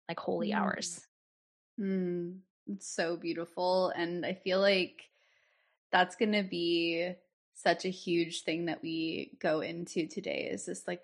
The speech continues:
Speaker 2: really beautiful piece around alchemizing hardships to create an extraordinary life. And I really appreciate, and this is something that we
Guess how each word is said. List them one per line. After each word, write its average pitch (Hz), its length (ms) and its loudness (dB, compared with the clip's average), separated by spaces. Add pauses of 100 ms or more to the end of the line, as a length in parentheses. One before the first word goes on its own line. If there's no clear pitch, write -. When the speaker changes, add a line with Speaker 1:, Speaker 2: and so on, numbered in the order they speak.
(140)
Speaker 2:
really 175 280 2
beautiful 170 460 -4
piece - 460 -8
around 160 340 -4
alchemizing 156 800 -2
hardships - 840 -4
to 180 100 -6
create - 360 -6
an 180 60 -4
extraordinary 170 840 -4
life. 165 400 -2
And 165 300 -4 (720)
I 202 60 8
really 185 720 6
appreciate, 185 960 0
and 175 100 0
this 190 160 0
is 196 80 -6
something 180 300 -2
that 160 160 -2
we 165 500 -2